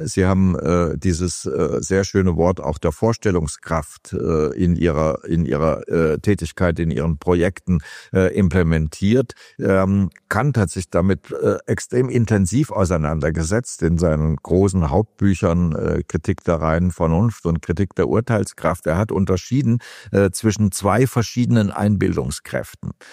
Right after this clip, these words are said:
Eine Einbildungskraft, die eher reaktiv ist, die eher passiv ist, und eine Einbildungskraft, die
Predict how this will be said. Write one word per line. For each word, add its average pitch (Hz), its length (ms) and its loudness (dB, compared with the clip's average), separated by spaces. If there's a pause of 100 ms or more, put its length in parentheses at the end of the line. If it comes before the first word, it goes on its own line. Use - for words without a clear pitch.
(180)
Eine 98 300 0
Einbildungskraft, 120 920 0
die - 180 0 (100)
eher 104 300 2
reaktiv 98 1040 0 (140)
ist, - 320 -2
die 87 240 0
eher 80 120 2 (140)
passiv - 720 -2
ist, - 460 -4 (260)
und 107 240 2
eine 120 260 0
Einbildungskraft, 110 1080 0
die 196 180 2